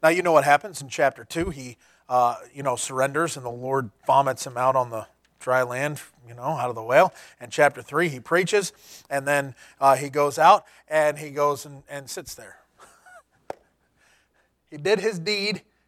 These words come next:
Jonah preaches. And he says, "Okay, that's it. That's all they're getting. Forty days, Nineveh, Nineveh shall be overthrown." Turns and walks out. Talk about bare minimum.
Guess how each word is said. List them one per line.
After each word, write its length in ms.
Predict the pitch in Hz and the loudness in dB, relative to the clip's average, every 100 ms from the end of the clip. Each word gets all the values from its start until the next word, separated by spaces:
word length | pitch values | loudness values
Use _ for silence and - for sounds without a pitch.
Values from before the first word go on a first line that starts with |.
| _ _ _ | _ _ _
Jonah 280 | 160 185 165 | -2 -2 4
preaches. 560 | 214 208 226 220 - _ _ _ _ _ | 6 6 4 0 -4 _ _ _ _ _
And 100 | 151 | -6
he 20 | |
says, 220 | 160 170 | 0 2
"Okay, 340 | 175 180 214 - _ | 2 4 4 2 _
that's 140 | - | -6
it. 140 | 208 170 | -4 -4
That's 180 | - - | -4 0
all 80 | |
they're 100 | 156 | 2
getting. 200 | 165 143 110 _ _ _ _ _ _ _ | 0 -4 -8 _ _ _ _ _ _ _
Forty 240 | - 208 214 | 2 2 4
days, 500 | 226 240 247 247 185 | 4 10 10 8 2
Nineveh, 300 | 233 233 - - | -2 -2 -2 -6
Nineveh 300 | 190 240 226 | -2 2 2
shall 220 | 190 240 | 4 2
be 120 | 226 | 6
overthrown." 540 | 240 220 196 226 185 123 - | 4 4 4 6 6 4 -10
Turns 220 | 175 151 | -14 -10
and 60 | |
walks 200 | 139 127 | -8 -8
out. 100 | _ _ _ _ _ _ _ _ _ _ _ _ _ _ _ _ _ _ _ _ _ _ _ | _ _ _ _ _ _ _ _ _ _ _ _ _ _ _ _ _ _ _ _ _ _ _
Talk 120 | 170 | -4
about 240 | 170 165 143 | 2 2 2
bare 160 | 170 | -2
minimum. 380 | 175 185 185 190 | -2 -6 -6 -8